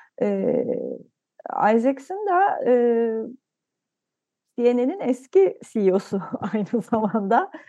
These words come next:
E, ve hani, sonrasında kariyerinde, e, zevk olarak da böyle biyografiler yazıyor. İşte aralarında Henry Kissinger'ın, Benjamin Franklin'in ve Einstein'ın biyografileri de var.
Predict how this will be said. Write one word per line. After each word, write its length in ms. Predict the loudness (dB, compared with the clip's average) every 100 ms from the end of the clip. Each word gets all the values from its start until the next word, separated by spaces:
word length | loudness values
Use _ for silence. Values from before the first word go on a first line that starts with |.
| -16 -6
E, 260 | -2 -2 -2
ve 420 | -6 0 0 0 -2
hani, 520 | -2 -2 -4 -12 -18 -14 -14 -14 _ _ -2
sonrasında 760 | 0 2 0 0 0 4 2 2
kariyerinde, 680 | 0 2 2 2 2 4 4
e, 500 | 2 -6 -6 -6 2
zevk 320 | 4 4 2
olarak 380 | 0 0 0 0
da 120 | 4
böyle 240 | 4 4
biyografiler 680 | 2 2 2 -4 -2 -2 0
yazıyor. 680 | 0 -2 -4 -2 0 -2 -4
İşte 260 | -10 -4
aralarında 540 | -2 0 0 0 0 -2
Henry 280 | 0 -2 -2
Kissinger'ın, 800 | -6 0 0 0 0 0 0 -2
Benjamin 440 | 0 0 -2 -4
Franklin'in 640 | -2 -2 -2 -2 -2 -2
ve 40 | -2 0
Einstein'ın 560 | -2 -2 -4 -2 -2 2
biyografileri 680 | 4 4 0 0 -2 -2 -4
de 140 | -4
var. 340 | 2 4 4